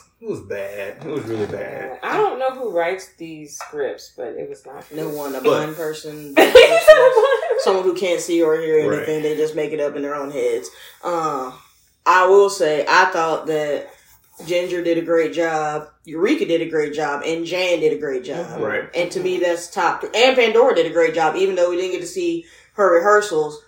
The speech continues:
Speaker 3: I think that she kind of, to me, almost carried <laughs> and kind of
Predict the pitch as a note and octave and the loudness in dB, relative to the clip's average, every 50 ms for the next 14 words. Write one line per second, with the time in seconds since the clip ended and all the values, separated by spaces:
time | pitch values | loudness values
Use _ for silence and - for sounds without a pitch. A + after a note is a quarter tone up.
0 | _ _ _ _ - - F3 E3+ F3+ F3 E3 D#3 D#3 D#3 - - A#3 A#3 A3+ G#3+ | _ _ _ _ -6 -4 -4 -2 -2 -2 0 0 0 0 -2 -4 -6 -6 -6 -4
1 | - G#3+ F3+ E3 E3 D#3 D#3 D#3 - F#3 - _ _ _ _ _ _ _ _ _ | -4 -2 -2 0 0 -2 -4 -6 -8 -12 -20 _ _ _ _ _ _ _ _ _
2 | _ _ _ _ - A3 G#3+ A3+ B3 B3 A3 - - F#3+ - F#3 F3+ F3 F3 - | _ _ _ _ 0 0 2 2 2 2 4 4 4 4 4 2 0 -2 -2 -4
3 | - - G3 G3 G3 F#3 F3 E3 D#3 D#3 D3+ D#3 A3+ A3+ - - _ _ _ _ | -2 0 0 2 2 0 0 -2 -2 -4 -4 -4 -6 -6 -8 -12 _ _ _ _
4 | _ _ _ _ _ _ _ _ _ _ _ - G3 F#3 E3+ - A3 F#3+ F#3 F3+ | _ _ _ _ _ _ _ _ _ _ _ -4 -4 -4 -4 -2 0 0 2 2
5 | F3 D#3+ D#3+ - | 0 -2 -4 -8